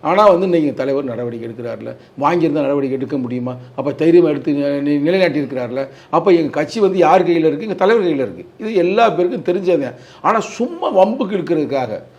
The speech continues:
சில பேர்கிட்ட வாங்கி தின்றதுக்காக, வெறும் மூவாயிரம், ரொம்ப அமௌண்ட்டும் இல்ல பாவம், நிறையா கரியா வாங்கி நல்லா இருந்தா கூட சொல்லிட்டு போறாங்க, நம்ம விடலாம். மூவாயிரம் ரூபா, ரெண்டாயிரம் ரூபா, ரெண்டாயிரத்தி ஐந்நூறு ரூபா. இதுதான் அந்த அவங்க ரேஞ்சு. நீ ரெண்டாயிரம் ரூபா கொடுத்தா அதுக்கு தகுந்த மாதிரி பேசுவாங்க, நீ மூவாயிரம் ரூபா கொடுத்தா அதுக்கு மாதிரி பேசுவாங்க.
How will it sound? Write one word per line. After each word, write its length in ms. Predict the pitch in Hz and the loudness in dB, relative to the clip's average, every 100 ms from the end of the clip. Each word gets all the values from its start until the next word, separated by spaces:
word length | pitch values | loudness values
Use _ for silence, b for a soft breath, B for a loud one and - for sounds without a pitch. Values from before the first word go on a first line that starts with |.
| b | b
சில 240 | - 220 | 2 4
பேர்கிட்ட 340 | 180 208 202 208 | 6 4 4 4
வாங்கி 260 | 170 190 | 4 2
தின்றதுக்காக, 500 | 165 156 156 143 139 | 0 -2 -2 0 2
வெறும் 180 | 139 160 | 4 2
மூவாயிரம், 560 | 156 170 165 151 147 120 | 2 2 2 0 -2 -2
ரொம்ப 440 | 160 214 - 285 | -2 0 6 8
அமௌண்ட்டும் 320 | 254 254 233 | 8 6 6
இல்ல 180 | 226 220 | 4 0
பாவம், 480 | 175 196 190 160 - b b | 4 4 4 2 -6 b b
நிறையா 200 | 170 196 220 | 2 4 6
கரியா 240 | 202 220 | 6 6
வாங்கி 180 | 208 202 | 4 4
நல்லா 180 | 180 196 | 4 4
இருந்தா 300 | 190 190 185 | 4 4 4
கூட 140 | 196 | 2
சொல்லிட்டு 400 | - 180 196 202 | 0 2 2 2
போறாங்க, 140 | - | -2
நம்ம 180 | 196 185 | -2 -2
விடலாம். 340 | 160 175 156 - B - | 0 0 0 -4 B -6
மூவாயிரம் 520 | 202 240 240 220 208 | 2 6 8 8 6
ரூபா, 100 | 247 | 6
ரெண்டாயிரம் 340 | 175 190 202 | 4 6 8
ரூபா, 160 | 196 240 | 8 6
ரெண்டாயிரத்தி 340 | 180 185 160 | 6 4 4
ஐந்நூறு 220 | 165 143 | 0 -2
ரூபா. 260 | 123 143 - | -2 -4 -4
இதுதான் 260 | 143 127 190 | -6 0 0
அந்த 140 | 165 | 2
அவங்க 360 | 143 127 117 147 | -2 -4 -4 2
ரேஞ்சு. 280 | 202 165 123 - _ b b - | 2 2 -8 -16 _ b b -2
நீ 140 | 180 | 0
ரெண்டாயிரம் 420 | 175 220 254 262 | 4 8 10 12
ரூபா 20 | |
கொடுத்தா 200 | 240 208 | 10 8
அதுக்கு 260 | 240 214 226 | 8 8 6
தகுந்த 60 | 220 | 2
மாதிரி 320 | 220 185 175 | 2 2 2
பேசுவாங்க, 400 | 147 175 123 82 - b | 2 0 0 -4 -8 b
நீ 140 | - 214 | 0 2
மூவாயிரம் 580 | 190 254 247 214 262 226 | 6 8 10 10 10 10
ரூபா 200 | 208 214 | 8 8
கொடுத்தா 40 | |
அதுக்கு 180 | 185 190 | 8 4
மாதிரி 240 | 196 185 | 2 4
பேசுவாங்க. 460 | 175 165 156 143 | 2 2 2 0